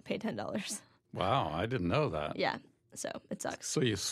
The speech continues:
Speaker 2: file in a bunch of stuff you don't want to,
Speaker 1: Yep,
Speaker 2: or what?
Speaker 1: and then you just get fatter and fatter.
Speaker 2: <laughs> Can't you
Speaker 1: I
Speaker 2: just take
Speaker 1: came
Speaker 2: off the stuff you don't want and hand it to somebody else?
Speaker 1: Well, I,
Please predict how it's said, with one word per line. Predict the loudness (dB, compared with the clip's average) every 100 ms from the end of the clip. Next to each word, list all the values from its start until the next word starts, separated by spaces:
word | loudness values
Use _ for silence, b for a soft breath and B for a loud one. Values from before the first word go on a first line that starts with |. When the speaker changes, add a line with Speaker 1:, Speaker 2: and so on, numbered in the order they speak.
| -4
Speaker 2:
file | 0 4 4 4
in | 2
a |
bunch | 4 2 2
of |
stuff | 0 0 2
you | 4
don't | 4 4
want | 2 2 0
to, | 4
Speaker 1:
Yep, | 6 6
Speaker 2:
or | 4
what? | 4
Speaker 1:
and | 4
then | 6
you | 4
just | 2 2
get | 0 2
fatter | 2 4 4
and | 2
fatter. | 2 2 -2 -4 -2 0
Speaker 2:
<laughs> | 2 2 0 -2 -4 -8 -14 -12
Can't | 4 4 6
you | 6
Speaker 1:
I | 8
Speaker 2:
just | 8
take | 8 8 8
Speaker 1:
came |
Speaker 2:
off | 6 6
the | 2
stuff | 6 4 6
you | 6
don't | 6 6
want | 6 6
and | 6
hand | 4 2
it |
to | -2
somebody | 0 2 4 4
else? | 4 6
Speaker 1:
Well, | 6 4 0
I, | -4